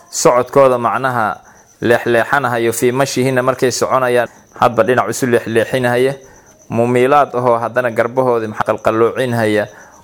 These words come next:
oo saas u soconaya. Ru'uusuhunna madaxyadooda waxaa la yidhi, rasuulku wuxuu yidhi, ka asnimatil bukhti, sida ratiga kuruska weyn, almaa'ilati oo kuruskiisa uu leexsan yahay, oo kala madaxyadoodana sidaas weeye. Waa sida haweenkan baaruukada gashta oo,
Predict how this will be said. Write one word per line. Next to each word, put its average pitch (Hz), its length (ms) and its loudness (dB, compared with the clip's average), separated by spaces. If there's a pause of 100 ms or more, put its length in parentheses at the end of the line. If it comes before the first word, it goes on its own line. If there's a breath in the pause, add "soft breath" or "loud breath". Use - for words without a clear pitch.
oo 104 220 2
saas 104 240 -2
u 92 80 -14
soconaya. 92 460 -2 (120)
Ru'uusuhunna 165 640 2
madaxyadooda 147 680 0
waxaa 139 280 0 (160)
la 127 120 2
yidhi, 127 260 2
rasuulku 127 420 -2
wuxuu 127 120 0
yidhi, 113 160 0
ka 113 160 0
asnimatil 120 560 -2
bukhti, 117 380 -4
sida 135 240 0
ratiga 123 400 0
kuruska 143 420 0
weyn, 147 280 0 (580 loud breath)
almaa'ilati 143 680 2
oo 127 80 2
kuruskiisa 147 580 -2
uu 131 120 0
leexsan 131 440 0
yahay, 101 260 -4 (500 soft breath)
oo 139 120 6
kala 127 200 2
madaxyadoodana 117 680 0
sidaas 110 380 0
weeye. 80 280 -4
Waa 101 120 0
sida 127 220 0
haweenkan 123 500 -2
baaruukada 113 500 2
gashta 104 340 -2
oo, 101 280 -2